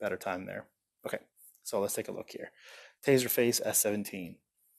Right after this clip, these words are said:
So you're looking for a better, um, you're looking for a better P V P squad, and that's fine. So,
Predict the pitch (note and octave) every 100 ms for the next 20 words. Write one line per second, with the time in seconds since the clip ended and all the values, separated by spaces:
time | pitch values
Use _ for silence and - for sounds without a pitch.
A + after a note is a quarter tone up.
0 | _ _ _ _ _ - - - G#2+ A2+
1 | A2+ - G#2+ G2+ A#2 A2+ A#2 A2+ - _
2 | _ _ _ _ _ _ - G#2+ G#2 G2+
3 | G2+ G2+ - _ _ _ _ _ _ _
4 | - - - _ _ G#2 G2+ - - A#2
5 | G#2+ F#2 G#2+ G2+ G#2+ G#2+ _ - A2 G2+
6 | - G#2 G2 - G#2 G#2 G#2+ G#2+ B2+ -
7 | - G2 F#2+ A2+ F3 - _ _ _ _
8 | _ _ _ _ - - - A2 G2 C3+